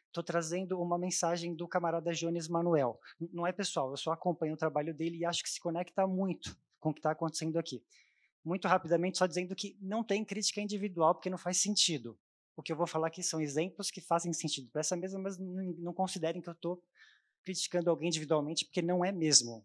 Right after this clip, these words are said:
O, só o que faz sentido é, é falar no estrutural. Ah, a gente tem um trabalho incrível da Soninha na prefeitura e a gente tem uma mesma prefeitura que tá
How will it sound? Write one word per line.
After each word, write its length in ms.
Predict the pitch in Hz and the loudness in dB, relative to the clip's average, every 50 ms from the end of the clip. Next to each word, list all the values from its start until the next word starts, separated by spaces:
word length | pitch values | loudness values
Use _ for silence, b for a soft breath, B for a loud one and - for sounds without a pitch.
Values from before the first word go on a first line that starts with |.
| _ 151 | _ -18
O, 140 | 131 120 - _ - - 165 151 | -18 -18 -18 _ -20 -12 -12 -10
só 140 | 127 - 151 | 0 0 0
o 40 | 147 | 0
que 80 | - - | 0 -4
faz 140 | 151 143 | -4 -4
sentido 440 | - - 147 - 156 143 131 156 160 - | -2 -4 -4 -8 -8 -6 -6 -8 -8 -6
é, 220 | - 156 143 151 147 | -8 -8 -8 -8 -8
é 40 | 139 | -8
falar 220 | - 147 139 143 | -6 -2 -2 0
no 80 | 156 160 | 0 -2
estrutural. 580 | 160 - - 180 175 175 208 180 135 107 - - _ b b b b b b b b _ _ _ _ | -4 -6 -8 -10 -4 2 4 4 4 4 0 -10 _ b b b b b b b b _ _ _ _
Ah, 400 | - 196 185 180 175 170 170 185 - | 2 6 6 8 8 8 6 4 2
a 100 | 185 180 | 0 0
gente 300 | 175 180 214 214 - - | 0 2 2 2 2 4
tem 340 | - 202 170 143 123 117 - _ _ _ _ _ _ _ _ _ _ _ | 4 4 4 4 2 -4 -8 _ _ _ _ _ _ _ _ _ _ _
um 120 | 170 175 | -6 -2
trabalho 340 | 180 185 180 170 175 175 180 | 2 2 4 6 4 4 4
incrível 380 | 185 175 - 185 214 226 220 214 | 0 -2 0 -2 0 0 0 2
da 120 | 185 196 | 4 2
Soninha 320 | - - 180 160 170 165 165 | 2 2 2 2 2 4 4
na 80 | 165 | 2
prefeitura 680 | 160 - 170 - - 185 185 - - 190 202 208 254 262 247 - _ _ _ _ _ _ - | 2 0 -6 -2 -4 -4 -4 -2 2 4 6 6 4 2 2 -8 _ _ _ _ _ _ 2
e 80 | 196 | 2
a 40 | 190 | 2
gente 220 | 190 202 196 - | 2 2 -2 0
tem 100 | - 202 | 0 2
uma 160 | 196 190 175 175 | 4 6 6 6
mesma 280 | 180 190 185 202 202 | 4 2 0 -2 -2
prefeitura 560 | 202 202 190 - 208 208 208 - 185 180 185 | -2 -6 -4 -4 -6 -6 -4 -2 0 0 0
que 80 | 185 - | 0 0
tá 120 | - 202 | 0 0